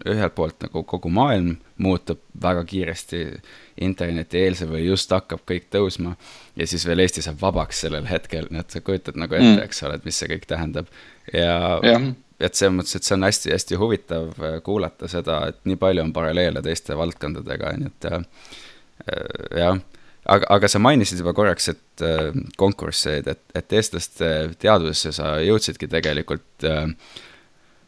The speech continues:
Speaker 1: äh, s-, moekonkursi Supernova korraldamisega ja, ja hü-, kümnend hiljem tegid, olid ka saate Eesti tippmodell kohtunik. Aga ma tahaks rohkem seda Supernova asja torkida, et,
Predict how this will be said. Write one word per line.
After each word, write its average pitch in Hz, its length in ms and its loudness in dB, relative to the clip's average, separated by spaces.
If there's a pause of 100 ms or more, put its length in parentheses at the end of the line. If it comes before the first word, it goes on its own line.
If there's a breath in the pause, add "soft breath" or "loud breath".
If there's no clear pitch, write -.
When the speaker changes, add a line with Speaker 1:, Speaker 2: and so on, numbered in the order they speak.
(380)
Speaker 1:
äh, 87 400 4
s-, - 260 -6
moekonkursi 98 640 4
Supernova 90 640 4
korraldamisega 80 800 2 (540 loud breath)
ja, 80 220 0 (200)
ja 82 200 2
hü-, 90 280 0
kümnend 90 360 4
hiljem 95 300 6
tegid, 85 360 -2
olid 82 280 0
ka 82 160 2
saate 85 600 2
Eesti 90 240 -2
tippmodell 85 440 -2
kohtunik. 90 520 0 (680)
Aga 98 260 0
ma 92 80 -2
tahaks 101 220 0
rohkem 87 260 2
seda 87 300 -2 (160)
Supernova 87 580 0
asja 85 360 -2 (480)
torkida, - 520 -2
et, - 160 -12